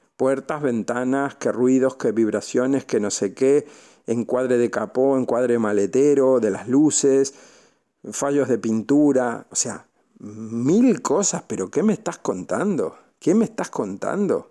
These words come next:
¿Así fabricas coches? Eso en la puta vida pasó con ninguna, ni con, ni con, ni con Fiat, ni con SEAT, con marcas económicas. Que tú digas, "Mira, no te puedes comprar nada, pues cómprate un, no sé,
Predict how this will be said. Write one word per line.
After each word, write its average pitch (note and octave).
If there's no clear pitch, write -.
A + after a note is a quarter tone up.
¿Así -
fabricas C#3+
coches? D#3
Eso E3+
en A#2
la G#2
puta A3
vida F#3
pasó C3
con E3
ninguna, C#3
ni B2
con, A#2+
ni A#2+
con, A2+
ni C#3
con A2
Fiat, C#3
ni A#2+
con G#2+
SEAT, C3
con A2+
marcas D3+
económicas. A#2+
Que G#2+
tú G#2+
digas, B2
"Mira, A2+
no G#2+
te A2
puedes A#2
comprar A#2
nada, B2
pues A2+
cómprate G#2
un, F#2+
no F2+
sé, F#2+